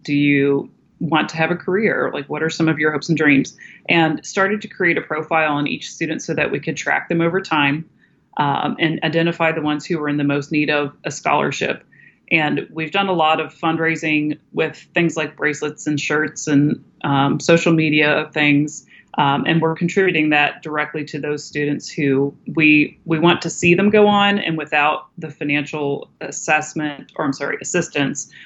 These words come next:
um, they probably wouldn't get to, even though they want to. Um, so, for example, we have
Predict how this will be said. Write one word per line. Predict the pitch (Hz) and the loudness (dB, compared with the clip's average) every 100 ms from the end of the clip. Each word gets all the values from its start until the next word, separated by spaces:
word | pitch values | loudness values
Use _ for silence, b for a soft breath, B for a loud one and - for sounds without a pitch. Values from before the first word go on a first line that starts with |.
| B - | B 0
um, | 147 143 - - - | 2 2 0 -6 -8
they | - 147 | -4 -2
probably | 165 175 156 143 156 | 2 2 2 -2 -2
wouldn't | 151 - | -2 -2
get | - - | -4 -6
to, | - - | -6 -4
even | 156 147 | -4 -2
though | 143 | -2
they | 131 123 131 | -2 -2 -4
want | 135 - - | -6 -6 -8
to. | - - 175 - b b b b - | -6 -6 -6 -12 b b b b -2
Um, | 151 139 - - - | 0 0 0 -6 -8
so, | - 165 151 143 143 - _ _ _ _ _ _ - | -2 2 2 2 -2 -6 _ _ _ _ _ _ -8
for | - 180 | -2 0
example, | 156 160 156 160 | 2 0 0 0
we | 170 | 0
have | 165 151 143 | 2 2 0